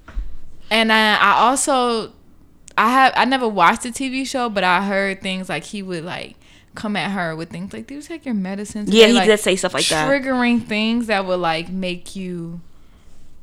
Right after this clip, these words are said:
Speaker 1: not, like, you're not sensitive to
Speaker 2: To me.
Speaker 1: me in
Speaker 2: Yeah,
Speaker 1: my
Speaker 2: you know I got
Speaker 1: situation.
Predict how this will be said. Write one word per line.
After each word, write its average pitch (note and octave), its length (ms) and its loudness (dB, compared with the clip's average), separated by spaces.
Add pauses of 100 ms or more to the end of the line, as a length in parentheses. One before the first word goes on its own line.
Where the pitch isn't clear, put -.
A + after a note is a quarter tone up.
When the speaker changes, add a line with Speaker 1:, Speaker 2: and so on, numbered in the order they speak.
(160)
Speaker 1:
not, F3+ 560 -4 (840)
like, G#3 420 0
you're C4 120 2
not G3 240 2
sensitive F#3+ 600 -4
to - 120 -4
Speaker 2:
To F#3 60 0
me. E3+ 240 0
Speaker 1:
me E3+ 320 -6
in E3+ 60 -8
Speaker 2:
Yeah, E3+ 240 -2
Speaker 1:
my D#3+ 60 2
Speaker 2:
you F#3+ 80 2
know G3+ 100 4
I F#3+ 120 4
got F3+ 160 2
Speaker 1:
situation. F3 40 -6